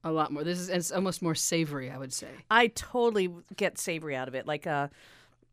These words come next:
Speaker 2: I want, I think I want some red sauce or some sun-dried tomatoes or something along that line with this, like maybe, uh, the goat cheese or a brie that has some sun-dried tomatoes on top of it. So you have that fatty, creamy, and then you've got that savory element to it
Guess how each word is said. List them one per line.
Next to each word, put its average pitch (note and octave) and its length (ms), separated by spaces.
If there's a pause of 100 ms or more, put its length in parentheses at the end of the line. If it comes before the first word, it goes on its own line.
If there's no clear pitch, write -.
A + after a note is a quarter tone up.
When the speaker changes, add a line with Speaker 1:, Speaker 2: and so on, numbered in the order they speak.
Speaker 2:
I G3 180
want, F#3 360
I E3+ 60
think F3+ 320
I E3 40
want D#3+ 220
some C#3+ 180
red D#3 200
sauce D3+ 320
or C#3+ 80
some C#3 160
sun-dried E3 420
tomatoes D3+ 680
or C3 120
something F#3 480
along D3 320
that B2+ 200
line D3+ 360
with C#3 120
this, C#3+ 200
like D3 160
maybe, D#3+ 480 (400)
uh, E3 100
the D#3 140
goat F3 260
cheese D3+ 480
or D#3 200
a C#3 60
brie D#3 280
that C3+ 160
has D3+ 280
some C#3+ 200
sun-dried C#3+ 420
tomatoes C#3+ 440
on C3 160
top - 260
of D3 120
it. D3+ 200 (260)
So - 180
you C#3 100
have D3 120
that C#3 160
fatty, D#3 400
creamy, D3+ 460
and C#3+ 100
then C#3+ 80
you've C#3+ 140
got C3+ 180
that C#3 180
savory D3 400
element C#3+ 400
to D#3+ 200
it F3 140